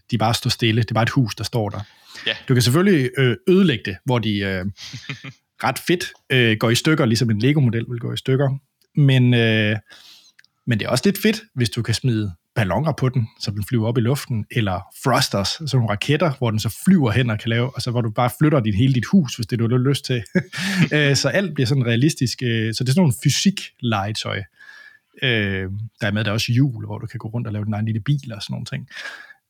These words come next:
Speaker 1: Øh, ja, så det, det, øh, det giver nogle ret fede gameplay-ting, fordi det gør, at du kan traversere verden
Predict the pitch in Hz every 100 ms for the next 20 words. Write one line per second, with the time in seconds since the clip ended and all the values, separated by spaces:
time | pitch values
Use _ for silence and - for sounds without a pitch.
0 | - 127 107 95 90 90 92 - _ _
1 | _ _ _ _ _ _ _ - _ 131
2 | 147 147 - 123 151 170 165 156 113 104
3 | 104 - - - - - - - - -
4 | _ _ _ _ _ _ _ _ 135 196
5 | 170 151 165 - - - - - - 175
6 | 175 185 196 185 - - _ _ 135 165
7 | 220 233 220 247 208 139 127 147 135 113
8 | 113 - 120 101 - 156 107 101 117 -
9 | 104